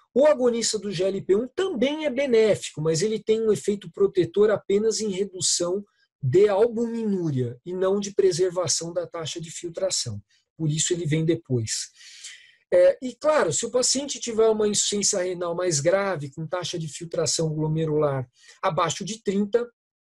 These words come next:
sobressai aqui o inibidor de D P P quatro como opção, o agonista de G L P um com ou sem insulina, e a insulina que sempre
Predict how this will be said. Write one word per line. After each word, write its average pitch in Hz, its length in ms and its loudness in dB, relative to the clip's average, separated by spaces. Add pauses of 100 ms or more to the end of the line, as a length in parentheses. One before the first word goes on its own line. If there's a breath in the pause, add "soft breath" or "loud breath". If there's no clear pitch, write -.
(600 soft breath)
sobressai 214 840 4
aqui 165 420 -4 (340 soft breath)
o 175 80 -2
inibidor 185 540 4
de 202 140 -10
D 180 100 0
P 160 160 -6
P 139 240 -8
quatro 220 500 -2
como 180 300 -2
opção, 175 560 2
o 196 80 4
agonista 180 600 0
de 175 120 -12
G 160 140 -2
L 165 220 4
P 139 180 -2
um 208 220 -2 (100)
com 254 280 4
ou 196 140 2
sem 165 360 -4
insulina, 220 600 -4 (360 soft breath)
e 320 40 -6
a 320 60 -2
insulina 226 720 0
que 220 160 -8
sempre 202 580 -2